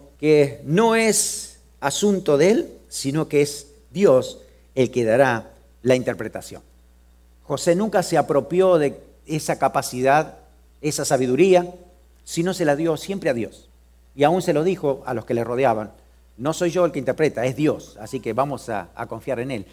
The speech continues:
Siempre le dio la gloria a Dios. Así que cuando estaba en el faraón, le explicó exactamente lo que el Señor estaba poniendo en su corazón.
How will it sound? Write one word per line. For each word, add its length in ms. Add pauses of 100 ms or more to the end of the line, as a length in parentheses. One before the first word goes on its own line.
(120)
Siempre 520
le 140
dio 300
la 160
gloria 340
a 40
Dios. 300 (280)
Así 200
que 80
cuando 200
estaba 200
en 60
el 60
faraón, 440 (420)
le 120
explicó 420
exactamente 680
lo 120
que 80
el 80
Señor 340
estaba 320
poniendo 340
en 60
su 160
corazón. 500